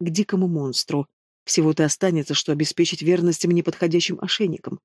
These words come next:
А добровольное сотрудничество подразумевает удобство и должную оплату». Портал уже почти закрылся, но Альданска не была бы собой, если бы тихонько не бросила напоследок: «Надеюсь, эта дурочка там сама спятит и не придётся возиться».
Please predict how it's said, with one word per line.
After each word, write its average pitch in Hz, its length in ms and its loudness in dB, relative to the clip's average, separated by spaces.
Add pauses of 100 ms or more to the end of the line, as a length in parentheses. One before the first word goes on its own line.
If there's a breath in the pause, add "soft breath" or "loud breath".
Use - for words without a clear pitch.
(260)
А 147 100 -2
добровольное 214 440 2
сотрудничество 156 760 -2 (240)
подразумевает 170 600 2
удобство 190 420 0
и 247 40 4
должную 170 380 2
оплату». 131 420 -6 (400)
Портал 202 420 2
уже 180 200 0
почти - 360 -2
закрылся, 147 720 0 (260)
но 170 120 2
Альданска 170 500 2
не 160 120 2
была 165 200 4
бы 156 140 -4
собой, 156 360 2
если 160 180 0
бы 156 100 2
тихонько 175 420 0
не 165 100 4
бросила 165 380 2
напоследок: 160 680 -2 (560)
«Надеюсь, 175 440 4
эта 185 200 0
дурочка 170 680 2
там 156 220 0
сама 269 300 0
спятит 160 460 0
и 170 40 0
не 170 100 4
придётся 170 380 0
возиться». 180 500 -2